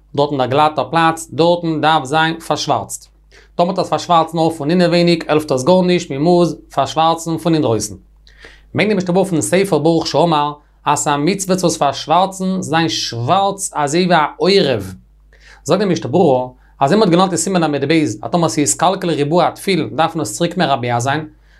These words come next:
ווייל דער הלכה למשה מסיני זאגט, אז ער זיין מרובעות, אז זיין אלע מאל מרובעות, איז עכט אין די שחרות, תומאס איז געווארן א ביסל שוואך די שווארצקייט,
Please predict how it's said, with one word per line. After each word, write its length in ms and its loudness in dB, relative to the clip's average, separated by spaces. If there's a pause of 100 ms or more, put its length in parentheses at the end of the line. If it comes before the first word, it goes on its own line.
ווייל 100 2
דער 120 2
הלכה 180 2
למשה 240 0
מסיני 380 2
זאגט, 220 2
אז 100 2
ער 100 2
זיין 160 -2
מרובעות, 440 2
אז 80 2
זיין 120 0 (120)
אלע 160 4
מאל 140 2
מרובעות, 460 2 (400)
איז 120 0
עכט 200 0
אין 160 2
די 100 2
שחרות, 540 0
תומאס 240 0
איז 80 0
געווארן 200 2
א 40 0
ביסל 540 -2 (400)
שוואך 400 0
די 180 -2
שווארצקייט, 600 0